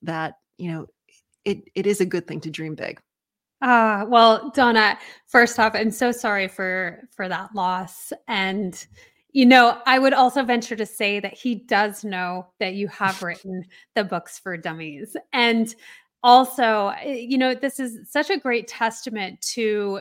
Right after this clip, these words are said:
Speaker 2: the people in our lives that really encourage us, the people that are dreamers, that dream big, that are able to show us that vision. Uh, again, very much so what you do for your clients, to give them a bigger picture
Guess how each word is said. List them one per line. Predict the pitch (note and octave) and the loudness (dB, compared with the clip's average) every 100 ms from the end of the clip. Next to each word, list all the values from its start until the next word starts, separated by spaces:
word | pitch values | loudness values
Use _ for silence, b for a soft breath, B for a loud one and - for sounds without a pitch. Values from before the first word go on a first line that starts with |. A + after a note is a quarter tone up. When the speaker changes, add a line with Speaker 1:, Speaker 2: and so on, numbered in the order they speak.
| - | -8
Speaker 2:
the | A3+ | -10
people | A3 - B3+ C4+ A#3+ | -10 -8 -6 -4 -4
in | A3 | -4
our | G#3 F#3+ | -4 -4
lives | F3+ F#3 F#3+ G3 - | -4 -4 -4 -6 -10
that | G#3 G#3 | -14 -12
really | G3+ G3 F#3+ F#3+ | -8 -6 -6 -8
encourage | F#3+ - F#3+ F#3+ G3 | -14 -12 -10 -8 -8
us, | G3+ G#3 - | -8 -12 -14
the | G3 | -20
people | - G#3+ G#3+ | -14 -10 -6
that | G3 - A3+ | -6 -8 -4
are | G3 G#3 A3 | 0 2 0
dreamers, | G#3 G#3 G#3+ G#3+ A3 A3 | -6 -8 -6 -4 -4 -4
that | G#3+ F#3 | -8 -16
dream | - G#3 G#3+ | -12 -8 -8
big, | G3+ F#3+ G3+ - B B B | -6 -6 -6 -8 B B B
that | - G#3 - _ | -4 -2 -4 _
are | B3+ G#3+ - | -4 -4 -2
able | A3+ A#3+ B3 C4+ | 0 2 0 -4
to | C4+ A#3 | -4 -8
show | - G#3 G3+ | -6 -8 -6
us | G#3 G3 - | -6 -8 -8
that | F#3+ G3 G3+ | -8 -8 -10
vision. | A3 G3+ G#3 F#3+ F#3 F#3 - | -8 -8 -8 -10 -10 -12 -12
Uh, | G3+ E3 | -10 -10
again, | G#3 A#3+ C4 C#4 A#3+ A3 A3 | -6 -2 2 4 2 -2 -8
very | G#3+ G#3+ B3 | -2 0 0
much | A#3+ G3 | -2 -4
so | - - G3 | -6 -10 -8
what | F#3+ F#3+ | -6 -8
you | G3+ G#3 | -8 -8
do | G#3+ | -8
for | F#3 G3+ | -10 -8
your | G3+ F#3 F#3 G3 | -8 -6 -6 -8
clients, | - - G3 F#3+ F3+ - - B B _ | -12 -12 -10 -10 -12 -16 -20 B B _
to | B3+ | -4
give | F#3 - A#3+ B3 - | -4 0 0 0 -2
them | C4+ B3+ | -2 -2
a | A#3 | -4
bigger | A3+ G3 G3 G3 G3 | -6 -6 -4 -6 -8
picture | - F#3+ - - F3+ F#3 | -12 -12 -12 -12 -8 -6